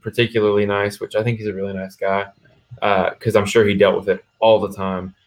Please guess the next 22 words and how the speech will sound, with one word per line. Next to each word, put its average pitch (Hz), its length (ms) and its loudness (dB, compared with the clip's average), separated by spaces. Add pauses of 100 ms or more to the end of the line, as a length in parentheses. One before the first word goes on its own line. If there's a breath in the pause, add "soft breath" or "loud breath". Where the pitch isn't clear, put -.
(180 soft breath)
is 110 120 -2
he'd 123 140 0
tell 123 100 4
you 113 140 4
a - 20 2
little 107 160 4
bit 107 120 4
about 98 220 0
what 104 140 -4
the - 60 -12
jail 98 320 -4
was, 95 540 -6
uh, 92 260 -8 (120)
and 95 320 -12
where 104 180 0
you 98 140 -4
were 98 260 0
and 98 100 -10
stuff - 240 -8 (180)
like 95 140 -8
that. 95 260 -2
But, 95 240 -4